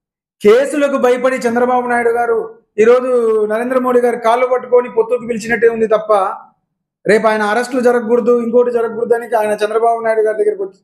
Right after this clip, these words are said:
చంద్రబాబు నాయుడు గారు మోడీ గారి దగ్గరికి వచ్చారు తప్ప రాష్ట్రాన్ని ఉద్ధరించడానికి,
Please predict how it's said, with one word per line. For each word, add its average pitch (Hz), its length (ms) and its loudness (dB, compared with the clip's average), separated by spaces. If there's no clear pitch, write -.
చంద్రబాబు 220 260 2
నాయుడు 233 180 -2
గారు 220 140 0
మోడీ 208 220 0
గారి 226 160 0
దగ్గరికి 208 260 -2
వచ్చారు 190 240 -4
తప్ప 185 220 -2
రాష్ట్రాన్ని 233 500 2
ఉద్ధరించడానికి, 220 1080 -2